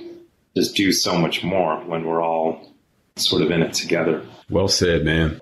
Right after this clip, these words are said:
Speaker 2: You know, I, I really appreciate, uh, the brotherhood that, that we've formed, um, the three of us and our extended loved ones. And, you know, I just really appreciate you guys and thank you for taking the time to come on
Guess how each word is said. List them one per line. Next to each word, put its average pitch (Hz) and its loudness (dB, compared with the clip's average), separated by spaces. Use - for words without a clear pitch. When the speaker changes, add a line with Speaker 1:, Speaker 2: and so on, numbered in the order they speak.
Speaker 2:
You 123 4
know, 110 6
I, 127 2
I 117 0
really 120 4
appreciate, 90 2
uh, 85 4
the 80 2
brotherhood 85 2
that, 80 0
that 80 0
we've 82 0
formed, 78 0
um, 76 0
the 76 2
three 80 2
of 78 -2
us 78 0
and 78 0
our 76 0
extended 73 0
loved 80 0
ones. 73 0
And, 73 0
you 76 0
know, 73 0
I 73 -2
just 78 -2
really 78 2
appreciate 71 0
you 73 -2
guys 71 -2
and 69 -4
thank 73 -2
you 76 -8
for - -8
taking 73 0
the 69 0
time 73 -4
to 80 -2
come 76 2
on 71 0